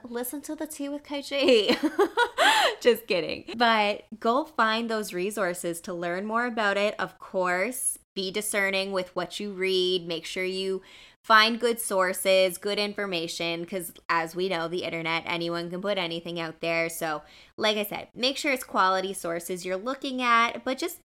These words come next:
dive into it. Find what resonates with you. And I often find when you start the spiritual journey, what's meant for you will pop up. Like, I love YouTube for that because, you know, it shows you stuff, of course, based on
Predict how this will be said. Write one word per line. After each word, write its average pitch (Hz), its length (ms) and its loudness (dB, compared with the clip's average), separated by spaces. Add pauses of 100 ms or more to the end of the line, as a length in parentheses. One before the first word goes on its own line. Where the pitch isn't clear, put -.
dive 240 340 2
into 415 420 -2
it. 170 240 -2
Find 254 340 2
what - 180 -4
resonates 208 580 -4
with 214 200 -10
you. 202 260 0
And 165 160 -2
I 170 140 -2
often 247 420 -2
find 180 480 -4
when 170 160 -6
you 165 80 -8
start 170 380 -6
the 202 80 -10
spiritual 180 640 -6
journey, 170 640 -6
what's 262 300 0
meant 254 240 0
for 330 120 -6
you 330 260 0
will 226 180 0
pop 196 320 2
up. 170 300 0
Like, 170 200 -2
I 240 220 10
love 175 520 -2
YouTube 165 520 -6
for 202 160 -6
that 214 320 6
because, 175 800 0
you 214 160 -2
know, 143 100 -4
it 175 160 -4
shows 277 320 4
you 240 80 -2
stuff, 170 280 -2 (220)
of 190 140 -8
course, 160 640 -4
based 151 300 -6
on 165 180 -4